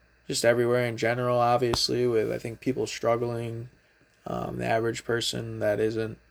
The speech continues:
uh, you know, living above all the normalcy of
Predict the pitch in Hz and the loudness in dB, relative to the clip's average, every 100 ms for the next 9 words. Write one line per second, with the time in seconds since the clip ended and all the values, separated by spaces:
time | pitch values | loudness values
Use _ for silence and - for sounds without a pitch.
0 | _ _ _ _ _ _ - 110 101 - | _ _ _ _ _ _ -6 -2 0 -2
1 | - - _ _ _ _ _ _ _ _ | -4 -8 _ _ _ _ _ _ _ _
2 | _ _ _ _ _ _ _ _ _ _ | _ _ _ _ _ _ _ _ _ _
3 | _ _ _ - - - 127 113 98 104 | _ _ _ -20 -20 -14 -8 -6 -6 -8
4 | - 117 123 117 110 107 113 117 113 - | -8 -2 0 0 -2 2 4 4 2 -8
5 | - - - 117 117 117 107 110 113 - | -14 -10 2 4 4 4 2 0 -2 -10
6 | _ _ _ _ _ _ _ _ _ _ | _ _ _ _ _ _ _ _ _ _
7 | _ _ _ - 120 120 117 110 127 120 | _ _ _ -8 -4 -2 -2 -2 -2 -2
8 | 117 107 110 - - | 0 -2 -4 -6 -16